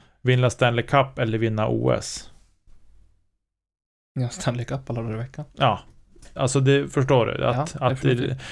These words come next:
Speaker 1: nu i och för sig O S infaller ju bara vart fjärde år, så att det är klart att det blir lite speciellt, men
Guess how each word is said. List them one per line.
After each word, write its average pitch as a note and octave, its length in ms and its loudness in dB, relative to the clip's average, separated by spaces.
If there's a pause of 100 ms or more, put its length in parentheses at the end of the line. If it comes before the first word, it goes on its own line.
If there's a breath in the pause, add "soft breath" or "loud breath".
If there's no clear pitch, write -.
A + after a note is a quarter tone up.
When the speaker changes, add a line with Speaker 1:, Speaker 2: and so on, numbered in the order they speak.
(120)
Speaker 1:
nu C3 140 4
i A#2 40 4
och A2 40 -4
för - 40 -10
sig B2 220 0
O C3 200 4
S A#2+ 160 0
infaller A2 460 2
ju G#2+ 40 -2
bara A2 140 0
vart G#2 180 -2
fjärde A#2 260 2
år, G#2+ 220 0
så - 120 -4
att - 220 -6
det A2+ 120 -2
är G#2+ 40 -2
klart A2 260 0
att G#2+ 120 -6
det G#2+ 80 -2
blir G#2+ 200 -2
lite G#2 120 -8
speciellt, - 440 -4
men A2+ 220 2